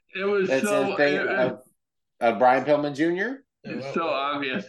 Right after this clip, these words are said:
Speaker 3: part of N X T,
Speaker 2: Oh, yeah.
Speaker 3: what, what was that? What, what,
Speaker 2: It was
Speaker 3: uh,
Speaker 2: t-,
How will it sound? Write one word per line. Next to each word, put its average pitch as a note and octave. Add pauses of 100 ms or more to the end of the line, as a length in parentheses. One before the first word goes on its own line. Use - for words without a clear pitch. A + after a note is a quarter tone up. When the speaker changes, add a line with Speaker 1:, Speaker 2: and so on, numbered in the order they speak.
(300)
Speaker 3:
part F#3+
of F3
N F3+
X F3+
T, -
Speaker 2:
Oh, -
yeah. E3+
Speaker 3:
what, D#3+
what F3
was F3
that? F3
What, D#3+ (400)
what, E3+
Speaker 2:
It E3+
was F#3
Speaker 3:
uh, -
Speaker 2:
t-, -